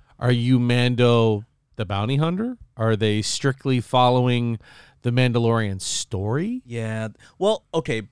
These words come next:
Speaker 2: pre-Mandalorian, there was a Boba Fett game in development. It's about halfway through development, and they pulled the plug on it.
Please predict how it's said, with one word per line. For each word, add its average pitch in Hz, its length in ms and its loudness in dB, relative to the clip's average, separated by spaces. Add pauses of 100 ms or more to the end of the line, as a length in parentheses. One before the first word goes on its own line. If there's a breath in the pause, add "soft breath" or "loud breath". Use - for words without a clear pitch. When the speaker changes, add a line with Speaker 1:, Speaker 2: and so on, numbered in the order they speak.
Speaker 2:
pre-Mandalorian, 143 1700 -4
there 120 120 -2
was 135 180 -2
a 120 40 -2
Boba 120 340 -4
Fett 110 200 -10
game 101 200 -8
in 98 80 -10
development. 95 600 -14 (280)
It's - 100 -20
about 107 160 -6
halfway 123 300 -4
through 110 160 -8
development, 98 440 -10
and 95 60 -14
they 92 40 -14
pulled 113 240 -10
the 98 60 -16
plug 92 240 -14
on 87 160 -16
it. 73 100 -20